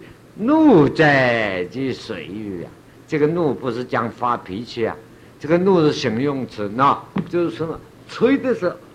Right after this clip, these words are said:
那个脸都涨起来，发了脾气一样，吹鼓手那个吹的一股胀气涨起来，形容那个东西。这个怒不要当成发脾气啊。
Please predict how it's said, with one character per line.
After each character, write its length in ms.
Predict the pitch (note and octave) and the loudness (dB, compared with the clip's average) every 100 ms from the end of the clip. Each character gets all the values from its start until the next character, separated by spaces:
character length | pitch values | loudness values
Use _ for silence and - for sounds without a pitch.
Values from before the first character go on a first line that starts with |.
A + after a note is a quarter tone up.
| - - - - - - - - - - - - - - - - - - - - - - - - D#3+ | -20 -20 -20 -20 -20 -20 -20 -20 -20 -20 -20 -20 -20 -20 -20 -20 -20 -20 -20 -20 -20 -20 -20 -20 -10
那 120 | F3+ | -8
个 120 | E3 - - D3+ | -8 -14 -16 -6
脸 380 | F#3 D#3 C#3 | -2 0 0
都 100 | F3+ | -2
涨 420 | F3+ - G3+ E3+ C3+ | -2 0 0 0 -2
起 180 | - | -4
来， 140 | D#3 C3 | -6 -8
发 260 | - D3+ | -10 -10
了 140 | D#3 D3+ | -6 -6
脾 280 | D3+ C#3 E3+ | -6 -10 -10
气 220 | E3 D3 | -6 -4
一 40 | |
样， 180 | C#3 A2 F#2 - - | -2 -4 -6 -14 -18
吹 180 | - G#3+ | -6 -4
鼓 240 | A3 G#3+ A3 | -2 0 0
手 300 | D3 B2 - - - | 0 -4 -6 -14 -12
那 120 | D#3 | -8
个 120 | C3+ | -6
吹 260 | - - F#3+ | -8 -2 -2
的 160 | G3 F#3 | 0 -2
一 200 | F3+ G3 | -2 -6
股 200 | - D3 - | -6 -10 -2
胀 300 | E3+ D3 A#2 | -2 -2 -6
气 280 | - E3 - - - | -6 -6 -6 -16 -4
涨 280 | F3+ D3 A#2+ | -4 -2 -6
起 140 | B2 | -8
来， 160 | A#2+ F#2 - - | -8 -10 -16 -20
形 360 | - - A2 D3 | -20 -10 -8 -6
容 180 | C3 B2 | -6 -6
那 120 | B2 | -6
个 120 | G#2+ | -8
东 160 | F2 G#2 | -12 -14
西。 60 | - - - - - - - | -16 -20 -20 -20 -20 -20 -10
这 80 | C#3+ | -6
个 60 | |
怒 220 | D3+ F3+ | -4 -4
不 180 | D3+ D3 | -4 -4
要 120 | D3+ | -4
当 240 | C#3+ C3+ C3+ | -4 -4 -4
成 160 | C3 | -6
发 220 | B2 C#3 C3+ | -4 -2 -2
脾 260 | - G2+ | -4 -8
气 160 | A2 B2 | -8 -12
啊。 240 | - F#2 | -10 -12